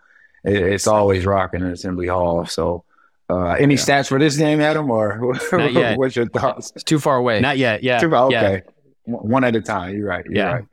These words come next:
Speaker 2: We'll let that one slide. You know, obviously, I think this is a big game for, for our bigs.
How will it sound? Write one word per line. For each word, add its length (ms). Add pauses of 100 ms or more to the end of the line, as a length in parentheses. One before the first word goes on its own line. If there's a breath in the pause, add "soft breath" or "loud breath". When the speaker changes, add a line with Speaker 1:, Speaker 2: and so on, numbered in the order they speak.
(560)
Speaker 2:
We'll 180
let 120
that 160
one 140
slide. 420
You 60
know, 80
obviously, 400
I 60
think 180
this 160
is 60
a 40
big 240
game 320
for, 320
for 160
our 120
bigs. 440